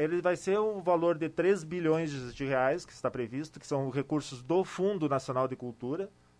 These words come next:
Então não tem nada de, de recurso de fora, inclusive esse vale até ressaltar, né, que há, já há críticas, né, por que que esse valor não vai ser repassado para a saúde, por que que esse valor,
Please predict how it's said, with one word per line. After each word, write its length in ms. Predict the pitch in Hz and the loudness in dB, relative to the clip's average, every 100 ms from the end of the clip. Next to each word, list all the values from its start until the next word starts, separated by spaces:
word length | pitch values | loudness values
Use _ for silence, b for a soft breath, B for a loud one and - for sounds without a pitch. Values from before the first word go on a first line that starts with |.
| - | -16
Então 260 | - 123 | -4 -4
não 160 | 139 127 | -2 -6
tem 240 | 107 135 | -4 -4
nada 400 | 143 131 160 156 | 0 2 2 2
de, 380 | 135 123 117 104 - b b b | -2 -2 -2 -4 -8 b b b
de 100 | 123 | -2
recurso 320 | 131 127 143 | -2 0 -2
de 80 | 131 | -4
fora, 380 | - 123 143 156 | -4 0 0 0
inclusive 400 | 127 120 117 139 | -4 -6 -4 -4
esse 320 | 131 - 123 | -4 -4 -6
vale 480 | 104 120 131 147 127 | -2 2 2 4 0
até 200 | - 131 | 2 0
ressaltar, 520 | 135 - 120 131 139 | 0 -2 -2 2 2
né, 100 | 139 | 0
que 100 | 135 | 4
há, 300 | 131 151 120 98 | 6 6 4 0
já 260 | 127 131 | 6 8
há 60 | 151 | 8
críticas, 560 | - 160 170 - 131 | 4 0 0 0 0
né, 120 | 123 127 | 0 -4
por 140 | - | -2
que 160 | 165 175 | 0 0
que 80 | |
esse 140 | 147 135 | -2 0
valor 400 | 135 131 151 151 | 2 6 6 4
não 120 | 135 | 2
vai 220 | 127 135 | 2 2
ser 180 | 131 135 | 0 -6
repassado 520 | 131 135 - 131 131 | -4 -4 0 0 0
para 80 | 127 | -4
a 40 | |
saúde, 480 | 123 123 131 143 123 | -2 0 2 0 -2
por 120 | 117 | -6
que 180 | 127 160 | -4 -4
que 80 | 143 | -6
esse 100 | 127 | -4
valor, 380 | 139 131 131 | -2 0 0